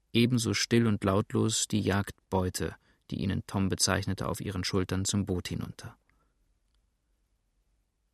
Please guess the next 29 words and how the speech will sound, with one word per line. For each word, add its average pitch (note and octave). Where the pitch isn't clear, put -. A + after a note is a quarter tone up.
„Hallo?“, D3
rief A#2
ihnen A#2+
hier A#2+
der A2+
an G#2
Bord A2
gebliebene G#2+
Steuermann, F#2
eine F#2
wilde, A2+
drohende A2
Gestalt, A2
das F#2
Gesicht G2
ganz G#2
von F#2+
Pockennarben F2+
zerrissen, G#2
die G2
schwarzen, A2+
langen A#2
Haare A2+
wild B2
um G#2+
die G2
Schläfe G2
hängend, G2
entgegen. -